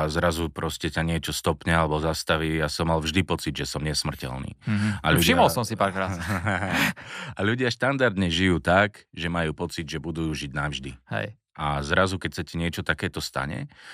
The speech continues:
Speaker 1: tak, e, ti to úplne obratí aj tie hodnoty, aj, aj všetko a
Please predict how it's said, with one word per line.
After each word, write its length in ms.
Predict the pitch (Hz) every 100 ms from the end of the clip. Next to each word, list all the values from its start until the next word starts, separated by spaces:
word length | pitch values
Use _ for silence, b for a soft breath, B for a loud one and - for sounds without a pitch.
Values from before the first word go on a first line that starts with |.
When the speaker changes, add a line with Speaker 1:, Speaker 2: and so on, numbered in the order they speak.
| B B
Speaker 1:
tak, 380 | - 78 73 -
e, 320 | 85 76 78
ti 120 | 73 80
to 140 | 85
úplne 340 | 85 87 76 73
obratí 460 | 73 76 76 78
aj 220 | 73 71 67
tie 120 | 73
hodnoty, 640 | 71 82 85 80 80 78 76
aj, 300 | 71 69 67 67 62
aj 220 | 64 71 69
všetko 540 | - - 76 - 76 73
a 160 | 69